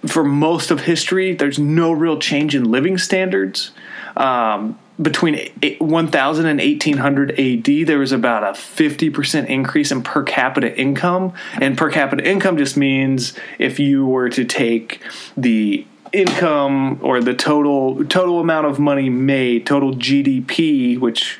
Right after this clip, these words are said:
you will read about in your textbook this week, um, if you were to take all of the G D P of a, of a country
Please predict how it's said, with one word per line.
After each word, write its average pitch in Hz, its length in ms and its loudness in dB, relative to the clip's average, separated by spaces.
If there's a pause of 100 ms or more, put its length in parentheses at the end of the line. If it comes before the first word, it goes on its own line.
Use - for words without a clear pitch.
you 143 140 2
will 127 120 0
read 123 160 0
about 120 160 0
in 113 60 -2
your 120 80 -2
textbook 117 440 -2
this 117 200 -4
week, 110 300 -2 (680)
um, 104 600 -2
if 147 120 -4
you 165 80 4
were 156 60 2
to 143 80 0
take 139 320 -2
all 165 200 2
of 180 60 -2
the 165 80 2
G 147 280 2
D 139 40 -8
P 143 180 2
of 135 120 0
a, 127 40 2
of 117 380 0
a 120 60 -2
country 120 640 -2